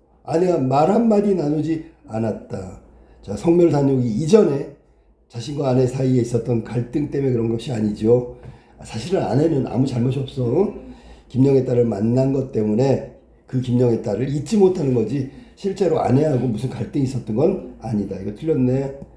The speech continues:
삼 번 디귿. 디귿은 앞에 디귿 찾았어. 아내는 몹시 화가 나서, 왜 화가 났을까? 옛날하고 달라졌으니까. 자신이 옳았음을 입증하는 옳았음을 입증하는 증거를 찾았다는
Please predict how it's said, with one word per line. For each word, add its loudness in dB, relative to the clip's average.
삼 -2
번 2
디귿. 0
디귿은 0
앞에 -18
디귿 -6
찾았어. -4
아내는 4
몹시 -2
화가 0
나서, 2
왜 2
화가 4
났을까? -2
옛날하고 2
달라졌으니까. -2
자신이 2
옳았음을 2
입증하는 -2
옳았음을 0
입증하는 0
증거를 6
찾았다는 -8